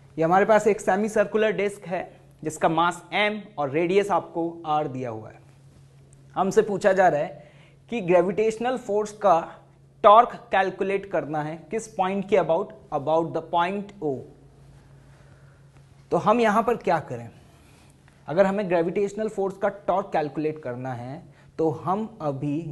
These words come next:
ग्रेविटेशनल फोर्स को डायरेक्टली बॉडी के center of mass पर लगा सकते हैं।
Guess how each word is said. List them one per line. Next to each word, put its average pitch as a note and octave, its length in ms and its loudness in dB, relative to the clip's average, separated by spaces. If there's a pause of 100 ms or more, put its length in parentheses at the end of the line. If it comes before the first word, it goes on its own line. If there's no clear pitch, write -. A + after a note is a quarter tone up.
ग्रेविटेशनल E3 800 -4
फोर्स F#3 600 -6
को D3 500 -6
डायरेक्टली D#3 600 -6
बॉडी C3 420 -4 (120)
के D#3 140 -4
center C3+ 500 -2
of D3+ 260 -2 (140)
mass G3+ 280 -2 (120)
पर G#3 180 4
लगा D#3 340 0
सकते E3+ 400 -8
हैं। D#3+ 180 -10